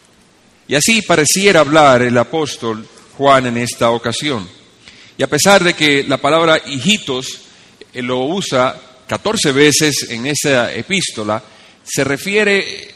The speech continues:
en muchas otras ocasiones al término cristiano, porque todos somos hijitos, somos, somos bebitos delante de Cristo. En la, en esta ocasión pareciera indicar un grado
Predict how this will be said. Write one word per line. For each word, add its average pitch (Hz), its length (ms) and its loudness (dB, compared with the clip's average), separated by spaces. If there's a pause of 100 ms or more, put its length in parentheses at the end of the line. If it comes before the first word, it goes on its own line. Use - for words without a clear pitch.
en 127 180 -6
muchas 165 360 -4
otras 160 340 -4
ocasiones 127 680 -4 (540)
al 123 340 0
término 180 340 -2
cristiano, 123 720 -2
porque 135 260 -6
todos 151 400 -4
somos 139 420 -6
hijitos, 180 560 -4
somos, 156 320 -8
somos 165 320 -6
bebitos 160 500 -2
delante 139 600 0 (400)
de 131 180 -2
Cristo. 151 560 -4 (960)
En 123 160 -4
la, 139 60 4
en 139 200 -2
esta 196 220 2
ocasión 151 460 -2
pareciera 147 500 2
indicar 135 880 0 (300)
un 156 180 -10
grado 135 560 2